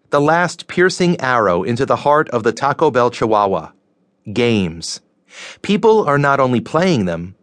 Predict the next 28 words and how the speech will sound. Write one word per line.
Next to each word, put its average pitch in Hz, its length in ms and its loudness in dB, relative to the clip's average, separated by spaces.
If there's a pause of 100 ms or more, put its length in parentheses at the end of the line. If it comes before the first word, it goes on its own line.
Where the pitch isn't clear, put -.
(120)
they 135 120 4
are 139 140 4
watching 143 460 0
others 156 340 0
play 98 240 -2
them. 80 260 -12 (380)
They 170 200 4
are 170 160 4
increasingly 208 680 0
replacing 151 680 0
every 196 300 2
form 165 260 2
of 143 120 2
entertainment 131 640 0
with 113 200 -2
games 139 380 0
themselves. 135 680 -2 (300)
In 156 120 2
other 196 220 4
words, 90 460 -2 (360)
fun 107 600 0 (100)
is 131 200 -2
the 139 120 2
latest 170 420 2
competitor 120 560 -2
for - 180 -4
consumer 135 500 -2
attention. 101 580 -4